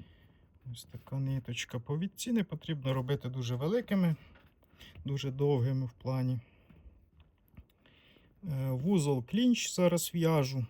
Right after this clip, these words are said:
Як, е, в'язати клінч, я думаю, ви знайдете в інтернетах інструкцію. В'яжемо клінч, все швиденько, тому що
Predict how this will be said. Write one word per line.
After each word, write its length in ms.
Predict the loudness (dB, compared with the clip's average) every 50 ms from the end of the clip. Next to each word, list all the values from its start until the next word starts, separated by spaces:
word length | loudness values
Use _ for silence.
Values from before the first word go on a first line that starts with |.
| -8 -16 _ _ _ _ _ _ _ _ -4
Як, 220 | -2 0 -2 -2 -4 -8 -4 -2
е, 180 | -2 0 0
в'язати 460 | 0 0 -2 0 0 -2 -2 -2 -4
клінч, 540 | -6 -4 -2 2 2 2 2 2 0 -4 -8
я 60 | -6
думаю, 320 | -4 -2 0 0 0 0 0
ви 80 | -2
знайдете 600 | -4 -4 -2 -2 -2 0 0 0 0 0 0 -2 -2 -2 -8 -14 -14 -16 -20 _ _ _ _ _ -12 -8
в 60 | -6
інтернетах 840 | -6 -4 -4 -4 -4 -2 0 0 2 2 0 0 -2 -6 -10 -10 -12 -16 -20 _ -2
інструкцію. 960 | 0 0 0 -2 -4 -4 -4 -4 -4 -4 -8 -10 -8 -4 -2 -2 -2 -2 -4 -6 _ _ _ _ _ _ _ _ _ _ _ _ -20 -20 _ _ _ _ _ _ _ _ _ _ -8
В'яжемо 440 | -6 -4 -4 -2 -2 -2 -2 -2 -2 -4
клінч, 380 | -2 0 0 0 0 0 -4 -8
все 220 | -8 -8 -8 -8
швиденько, 720 | -8 -8 -8 -8 -6 -2 0 2 2 2 2 0 -2 -10 -12 -10
тому 220 | -8 -6 -6 -6
що 260 | -6 -8 -8 -8 -10